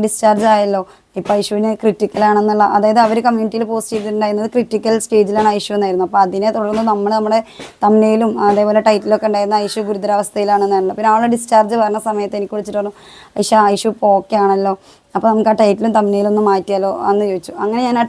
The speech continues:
ടൈറ്റിലും തംബ്നെയിലൊക്കെ മാറ്റി, ആ, എന്താ പറയുക, ആ, ഐഷു ഹോസ്പിറ്റലിലാണെന്ന് മാത്രം അങ്ങനെ വെച്ചു. എന്താ വെച്ചാൽ ഡിസ്ചാർജ് ആവുന്ന സാഹചര്യത്തിലേക്ക് എത്തിയല്ലോ ആൾ. അപ്പോൾ അൽഹംദുലില്ലാ, ആ ഒരു നമ്മുടെ എല്ലാവരെയും ദുആക്ക്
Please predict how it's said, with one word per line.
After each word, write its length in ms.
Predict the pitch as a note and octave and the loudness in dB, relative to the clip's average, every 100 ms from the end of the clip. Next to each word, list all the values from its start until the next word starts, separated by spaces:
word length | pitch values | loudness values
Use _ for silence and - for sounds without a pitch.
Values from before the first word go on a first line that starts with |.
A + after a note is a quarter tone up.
| A3 | 0
ടൈറ്റിലും 300 | G3+ G#3+ G#3+ | 0 -2 0
തംബ്നെയിലൊക്കെ 460 | G#3 G3 G3+ G3 G3+ | 0 0 -2 -2 -2
മാറ്റി, 300 | F#3+ F#3 G#3 G3+ - - - - | 0 -2 -4 -6 -10 -20 -20 0
ആ, 20 | G3 G3 F#3+ - | 4 4 4 0
എന്താ 140 | G3+ F#3+ | 0 -2
പറയുക, 240 | F#3+ F#3+ F#3 _ _ _ - - | -2 -4 -6 _ _ _ -8 0
ആ, 40 | G3 G3 G3+ E4+ G#3+ | 2 2 2 0 0
ഐഷു 200 | G3+ A#3 | 2 0
ഹോസ്പിറ്റലിലാണെന്ന് 720 | G#3+ G#3 G#3+ G#3+ G#3+ G3+ G#3 G#3 | 0 -2 -2 0 0 0 2 2
മാത്രം 280 | G3 G3 G#3 G3+ | 2 0 -2 0
അങ്ങനെ 200 | G#3 G#3 | 0 0
വെച്ചു. 220 | F3+ F#3 - | -4 -6 -6
എന്താ 160 | G3+ A3 | -2 -2
വെച്ചാൽ 180 | B3+ B3 | 0 -2
ഡിസ്ചാർജ് 360 | A#3+ C4 A#3+ B3 | 0 0 2 2
ആവുന്ന 240 | A#3 A#3 A3+ | 2 0 -2
സാഹചര്യത്തിലേക്ക് 560 | A3 G3+ G3+ F#3+ - G3+ | -2 -2 -4 -4 -6 -8
എത്തിയല്ലോ 300 | - F#3+ F#3 | -4 -4 -4
ആൾ. 80 | G3 - - - - _ | -6 -8 -14 -20 -20 _
അപ്പോൾ 140 | F#3+ G#3+ | 0 0
അൽഹംദുലില്ലാ, 580 | G#3+ A3+ A3+ A3+ A3+ G#3+ A3 G#3 | 0 0 0 0 2 2 2 2
ആ 20 | G#3+ A3 | 4 2
ഒരു 140 | A3+ A3+ | 0 0
നമ്മുടെ 200 | G#3 G#3+ | 0 0
എല്ലാവരെയും 380 | G#3+ G#3+ A3+ A#3+ A#3 | 2 2 2 0 2
ദുആക്ക് 380 | A3+ A3 A3+ | 2 2 -2